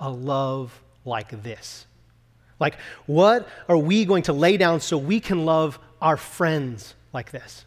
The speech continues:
What are we going to lay down so we can love our spouse or our kids like this?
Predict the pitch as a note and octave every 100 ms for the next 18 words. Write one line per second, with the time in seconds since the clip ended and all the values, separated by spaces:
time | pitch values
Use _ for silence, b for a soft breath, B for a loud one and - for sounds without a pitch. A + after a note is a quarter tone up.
0 | _ _ _ _ _ b b D#3 G3 C4
1 | F3+ D#3+ G3+ G3+ G#3 G3+ F3+ D3 F3 F3+
2 | E3+ E3+ - E3+ D3+ G#3 - F3+ E3+ D#3
3 | E3+ C#3+ - - D#3+ D#3 C3 - E3+ E3+
4 | C3 - - G#3 G#3 D#3 A2 - - D#3
5 | C3+ - A#2+ -